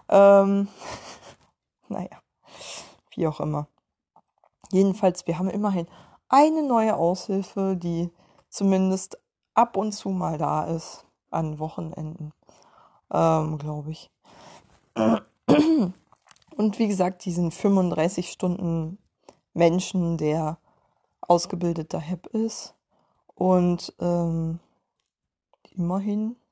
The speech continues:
ähm,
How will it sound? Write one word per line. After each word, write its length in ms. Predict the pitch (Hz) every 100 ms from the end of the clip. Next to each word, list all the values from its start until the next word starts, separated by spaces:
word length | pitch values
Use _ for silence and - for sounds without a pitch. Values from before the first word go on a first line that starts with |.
| _ _ _ _ _ _ _ _ _ _ _ _ _ _ _ _ -
ähm, 920 | 185 185 180 175 175 170 175 175 175